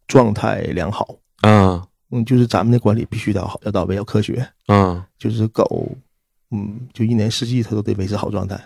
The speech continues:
Speaker 2: 嗯。
Speaker 1: 你不能说这场比赛这狗状态不好啊，
Speaker 2: 嗯。
Speaker 1: 掉毛啊，怎么样，
Speaker 2: 啊。
Speaker 1: 那不行。
Speaker 2: 嗯，怎么看出来掉毛？
Speaker 1: 那毛，毛发，那一眼就能看出来啊。
Speaker 2: 啊，就是光泽啊，
Speaker 1: 对呀，对呀，
Speaker 2: 柔顺度。
Speaker 1: 毛，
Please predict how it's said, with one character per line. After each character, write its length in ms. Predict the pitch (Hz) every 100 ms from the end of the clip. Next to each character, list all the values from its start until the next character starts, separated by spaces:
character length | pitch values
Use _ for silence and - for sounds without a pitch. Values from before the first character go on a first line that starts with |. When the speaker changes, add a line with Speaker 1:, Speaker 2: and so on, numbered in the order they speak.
| _
Speaker 2:
嗯。 280 | 110 107 92 101
Speaker 1:
你 60 |
不 100 | 135
能 140 | 170 170
说 260 | 147 135 -
这 140 | - 135
场 140 | 127
比 100 | 117
赛 220 | 107 113
这 80 | 110
狗 240 | - -
状 160 | 107 110
态 100 | 107
不 100 | 104
好 140 | 104 -
啊， 180 | - 123 _
Speaker 2:
嗯。 180 | 101 87 -
Speaker 1:
掉 140 | -
毛 240 | 110 95 98
啊， 240 | 104 123 -
怎 100 | -
么 80 | 98
样， 100 | 92
Speaker 2:
啊。 280 | 90 85 95
Speaker 1:
那 140 | 110
不 160 | 104 107
行。 160 | - - - _ _ _ _ _
Speaker 2:
嗯， 320 | 101 98 87 -
怎 120 | - 98
么 80 |
看 140 | - 156
出 60 |
来 80 | 120
掉 120 | 87
毛？ 360 | 87 82 - 101 _ _ _ _ _
Speaker 1:
那 80 | -
毛， 300 | 226 123 151 233 392
毛 280 | 190 131 135
发， 280 | 180 196 175 -
那 120 | 151 170
一 80 | 175
眼 100 | 180
就 80 | 113
能 80 | 117
看 220 | 147 139
出 80 | 120
来 180 | 90 135
啊。 80 | 98
Speaker 2:
啊， 160 | 90
就 120 | - 107
是 240 | 101 95
光 280 | 87 104 104
泽 240 | 98 92
啊， 380 | 92 95 92 95
Speaker 1:
对 140 | 95 113
呀， 120 | 107
对 100 | 113
呀， 140 | 107 107
Speaker 2:
柔 140 | 92
顺 200 | 95 101
度。 260 | 98 95
Speaker 1:
毛， 60 | 87